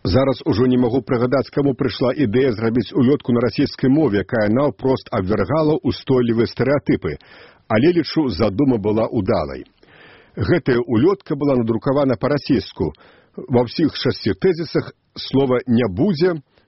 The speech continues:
было набрана вялікімі літарамі. Цытую. Чаго Зянон не будзе рабіць? Зянон не будзе нікога сілай прымушаць размаўляць па-беларуску. Зрабіць дзяржаўную мову паважанай —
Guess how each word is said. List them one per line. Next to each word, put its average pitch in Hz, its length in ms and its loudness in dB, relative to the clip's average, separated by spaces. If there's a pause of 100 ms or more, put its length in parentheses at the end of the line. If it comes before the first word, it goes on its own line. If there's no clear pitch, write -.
было 117 340 0
набрана 127 680 0
вялікімі 104 580 0
літарамі. 80 480 -4 (640)
Цытую. 117 400 0 (720)
Чаго 170 460 2
Зянон 143 480 0
не 123 180 2
будзе 117 320 0
рабіць? 107 480 -4 (640)
Зянон 143 520 2
не 131 200 2
будзе 143 320 0
нікога 151 640 0
сілай 139 400 0
прымушаць 123 480 0
размаўляць 120 480 0
па-беларуску. 131 800 0 (560)
Зрабіць 139 440 2
дзяржаўную 139 520 2
мову 135 240 2
паважанай — 139 560 0